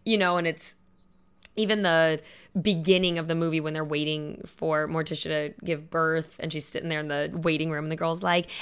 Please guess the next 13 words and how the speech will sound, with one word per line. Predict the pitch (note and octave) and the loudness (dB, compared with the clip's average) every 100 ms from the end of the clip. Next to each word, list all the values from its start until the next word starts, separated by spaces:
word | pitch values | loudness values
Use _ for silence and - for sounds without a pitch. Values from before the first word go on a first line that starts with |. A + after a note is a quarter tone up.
| - | 0
"And | F#4 G4 | 2 4
then | G#4 | 2
the | A#4+ | 2
stork | - G4 A#4 - - - | 2 2 0 0 -8 0
comes | G#4 F#4+ | 0 2
down | F#4 E4 G#4 - - F#4+ | 2 2 0 -2 -4 0
and | F4 | 2
drops | E4+ G4 - - | 2 0 -4 0
a | |
diamond | F4 D#4 D#4+ F#4+ A#4 | 2 2 2 2 2
into | G#4 F4+ | 2 2
the | E4+ | 0
field | - D#4+ F4+ A4 | 0 0 2 2